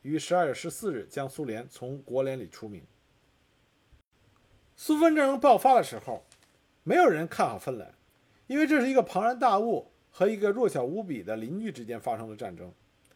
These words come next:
苏联经过近二十年的社会主义建设，重工业迅速发展，军事实力大大的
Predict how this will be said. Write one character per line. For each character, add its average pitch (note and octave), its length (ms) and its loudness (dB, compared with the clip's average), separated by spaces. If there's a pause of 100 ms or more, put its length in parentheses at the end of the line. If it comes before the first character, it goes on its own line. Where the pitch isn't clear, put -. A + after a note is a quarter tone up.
(340)
苏 D4+ 140 0
联 C#4 180 8
经 C#4 200 -2
过 A#3 120 6
近 A#3+ 160 -2
二 B3 240 2
十 D#3+ 120 -6
年 D#3 160 -8
的 F3 100 0
社 G3+ 180 -2
会 E3 60 0
主 A#2+ 140 -8
义 - 20 -10
建 C#3 240 -4
设， A2+ 260 -8
重 F#3 240 -6
工 F#3 120 -4
业 C#3+ 120 -6
迅 D#3+ 220 -10
速 A#2+ 80 -12
发 B2 180 -6
展， G#2 140 -12 (160)
军 G#3 160 -6
事 F#3+ 80 -2
实 C3 140 -8
力 C#3 100 -8
大 C#3+ 220 -4
大 A2+ 120 -2
的 F2 160 -10